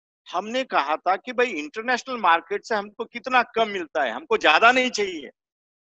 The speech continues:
अगर हमारा इंटरनेशनल मार्केट के बराबर भी हमको मिलता है तो हम फायदे में आ जाएंगे।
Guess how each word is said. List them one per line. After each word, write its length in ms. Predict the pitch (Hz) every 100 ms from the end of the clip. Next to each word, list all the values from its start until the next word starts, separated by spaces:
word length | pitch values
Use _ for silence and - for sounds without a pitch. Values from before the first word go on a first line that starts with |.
| -
अगर 220 | 143 226
हमारा 380 | 165 151 180 196
इंटरनेशनल 640 | 202 139 151 208 240 220 269
मार्केट 420 | 208 208 226 226
के 60 |
बराबर 400 | 226 180 190 247
भी 100 | 254
हमको 240 | 214 202 208
मिलता 260 | 170 156
है 60 | 208
तो 100 | 226
हम 80 | 233
फायदे 280 | 170 175 170
में 120 | 143
आ 80 | 113
जाएंगे। 360 | 101 92 _